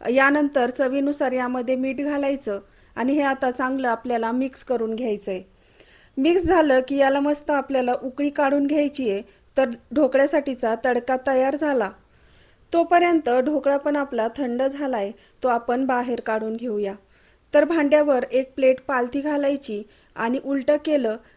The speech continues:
हलक्या हाताने आता टॅप करत यातून आपल्याला ढोकळा बाहेर काढून घ्यायचा आहे.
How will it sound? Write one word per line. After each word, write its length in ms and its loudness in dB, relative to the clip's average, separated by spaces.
हलक्या 300 2
हाताने 340 0
आता 300 -2
टॅप 320 0
करत 580 -2
यातून 320 0
आपल्याला 480 -2
ढोकळा 380 -2
बाहेर 340 -4
काढून 340 -4
घ्यायचा 340 -6
आहे. 100 -8